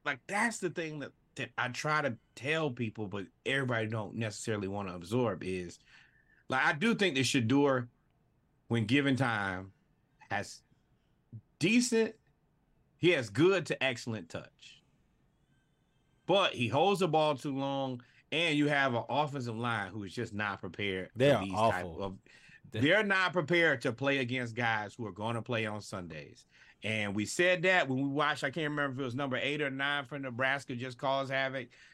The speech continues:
Speaker 1: Then we saw eight, Kamara from Colorado State, just cause
Speaker 2: That was
Speaker 1: havoc.
Speaker 2: the game.
Speaker 1: And I'm like, "Hey, these guys are good,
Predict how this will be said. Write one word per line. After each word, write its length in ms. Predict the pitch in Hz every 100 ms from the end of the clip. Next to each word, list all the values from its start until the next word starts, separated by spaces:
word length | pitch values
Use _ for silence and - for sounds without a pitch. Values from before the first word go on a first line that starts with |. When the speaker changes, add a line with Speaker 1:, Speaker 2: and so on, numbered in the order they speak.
| -
Speaker 1:
Then 160 | 127
we 100 | 135
saw 260 | 120 127 107 -
eight, 280 | 139 143
Kamara 480 | - 120 117 139 131
from 160 | 123 113
Colorado 560 | 131 123 123 127 127 117
State, 360 | - 131 113
just 200 | 110 110
cause 80 | 131
Speaker 2:
That 240 | 127 139
was 240 | 131 127 113
Speaker 1:
havoc. 60 |
Speaker 2:
the 80 | 113
game. 260 | 104 98 92
Speaker 1:
And 100 | 120
I'm 140 | 147
like, 200 | 151 120 117
"Hey, 200 | 120 92
these 420 | 110 135 165 175
guys 460 | 147 180 185 185 185
are 180 | 190 190
good, 560 | 143 135 117 110 107